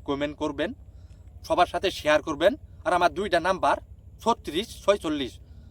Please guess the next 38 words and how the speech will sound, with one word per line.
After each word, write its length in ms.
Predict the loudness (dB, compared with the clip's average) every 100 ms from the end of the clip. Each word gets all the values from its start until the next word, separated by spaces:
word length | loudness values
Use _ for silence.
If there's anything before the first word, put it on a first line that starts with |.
| -20 -20
এই 40 | -10
দুইটা 260 | -4 2
নাম্বার 300 | 4 6 4 4
ছাড়া 160 | 4 4 4
কোনো 120 | 0
নাম্বারে 320 | 2 0 2
আপনারা 260 | 0 0 -4
যোগাযোগ 360 | -2 -4 -2 -6
করবেন 280 | -8 -10 -10
না, 120 | -10 -12 -20 -16
কোনো 140 | -2 0
জায়গায় 240 | 2 2 0
আপনারা 220 | 0 -2
প্রতারিত 400 | 0 0 0 0
হবেন 260 | -6 -6 -8
না, 140 | -6 -8 -14 -12
আপনাদেরকে 460 | -10 -6 -6 -6 -6
আমি 120 | -6
সাবধান 380 | -2 -2 2 2
করে 220 | 2 0
দিতেছি। 420 | -4 -8 -12 -12 -16 -20 -20 -20 -20 -18 -18 -16 -20 0
অনেকে 320 | 2 4 4
নাম্বার 320 | 4 4 4
দিতেছে 400 | 2 4 4 6 -2 -4 -14 -20 -20 -20 -20 -16 0
কমেন্ট 260 | 4 6
বক্সের 280 | 4 -4 -4
মধ্যে 200 | -4 -2 0
যে 100 | 0
এই 60 | 0
নাম্বারে 320 | 0 2 2
যোগাযোগ 380 | 2 2 2 2 -4
করেন, 260 | -4 -4 -8 -16 -20 -20 -20 -20 -20 -20 -20 -20
শুয়োরের 300 | 2 4 6
বাচ্চারা 360 | 4 4 4 4 2
আপনাদের 240 | 0 -2
সাথে 160 | -2 -6
প্রতারণা 400 | -2 2 2 2
করতেছে, 420 | -2 -2 -4 -4